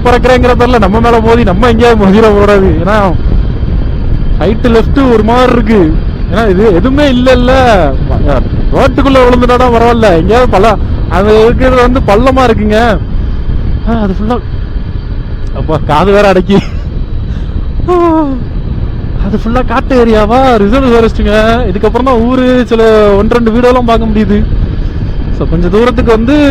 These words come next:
இதா இருக்குது, ஒரு ஃபைவ் கிலோமீட்டரா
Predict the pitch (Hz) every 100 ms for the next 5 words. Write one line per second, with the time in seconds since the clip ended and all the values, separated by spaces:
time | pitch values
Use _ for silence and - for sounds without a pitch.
0 | 262 233 214 208 196 185 180 185 175 151
1 | 185 220 214 175 143 - - - - -
2 | - - - - - - - 151 170 170
3 | 170 170 165 - - - - 180 208 233
4 | 226 214 220